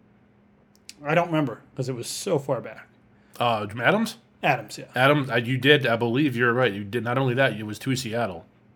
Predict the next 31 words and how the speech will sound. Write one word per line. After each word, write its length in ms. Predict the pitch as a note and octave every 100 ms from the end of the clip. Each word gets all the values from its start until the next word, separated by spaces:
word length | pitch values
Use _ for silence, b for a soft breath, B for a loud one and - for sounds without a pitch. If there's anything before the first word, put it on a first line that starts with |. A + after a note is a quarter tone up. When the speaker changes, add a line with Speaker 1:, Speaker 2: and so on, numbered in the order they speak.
| _ _ _ _ _ _ _ _ _ _
Speaker 2:
I'm 220 | G#2+ A2
fairly 340 | - B2 A2+ G#2
certain. 400 | - A#2 F2 - _ _ _ _ _ - _ _ _ _
So, 640 | - - C3 A#2 A2 G#2+ G2
well, 300 | B2 C#3+ D#3+
what 160 | D3+ D3
wasn't, 320 | E3 D3 C3
it, 220 | C#3 D3+
one 200 | B2+ E3
of 80 | A2+
them. 180 | F#2 F2+ - _
I 40 | A2+
mean, 120 | B2+
Speaker 1:
Yeah. 40 | D#3
Speaker 2:
you, 20 |
we 60 | D#3
didn't 260 | C#3+ E3 C3+
lay 160 | C3+
it 80 | B2
out, 180 | B2 A2
but 100 | A2
you 100 | A2
said 160 | B2
that 100 | G#2+
that 80 | G#2+
would 100 | A2
be 120 | G#2+
a 40 | G#2+
good 220 | A#2 G#2
fit, 280 | - A#2 F#2+
which 320 | G2+ -